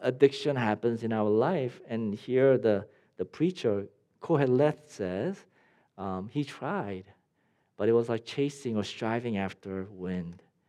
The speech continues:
It did not work. And so pleasure, he says, ultimately failed him. He could not gain meaning in life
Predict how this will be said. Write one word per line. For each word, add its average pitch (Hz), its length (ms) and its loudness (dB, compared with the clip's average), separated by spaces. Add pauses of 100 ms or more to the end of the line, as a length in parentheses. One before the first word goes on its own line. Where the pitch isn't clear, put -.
(400)
It 107 220 -6
did 107 160 0
not 98 360 -2 (100)
work. 90 360 -12 (460)
And 113 100 -6
so 127 80 0
pleasure, 160 680 0
he 101 120 0
says, 107 380 -6
ultimately 185 500 -2
failed 285 460 -2
him. 87 300 -10 (420)
He 226 140 -4
could 214 200 -2
not 165 380 2
gain 127 480 2
meaning 127 400 2
in 139 100 -2
life 95 380 0